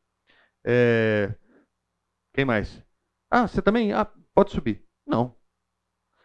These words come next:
A partir do momento da nossa conversão, nós iniciamos um processo chamado santificação, que é o quê? Na prática,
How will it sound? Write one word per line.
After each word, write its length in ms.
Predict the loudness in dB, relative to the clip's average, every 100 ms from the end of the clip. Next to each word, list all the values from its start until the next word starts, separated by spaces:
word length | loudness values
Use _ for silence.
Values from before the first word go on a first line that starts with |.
| -4
A 60 |
partir 340 | 2 2 2 2
do 100 | 4
momento 300 | 4 2 0
da 60 |
nossa 280 | 0 2 0
conversão, 520 | -2 -2 0 0 0
nós 260 | 2 0 0
iniciamos 600 | -4 -2 0 2 2 0
um 100 | 0
processo 840 | 4 2 2 -2 0 0 -2 -12 -10
chamado 420 | 2 2 4 -2
santificação, 960 | -4 -4 0 0 -2 -8 -6 -6 -6 -8 -10 _ _ _ _ _
que 100 | 6
é 80 | 6
o 80 | 6
quê? 360 | 4 -2 -4 _ _ _ _ _ _
Na 120 | 0
prática, 560 | 2 2 0 -2 -14 -16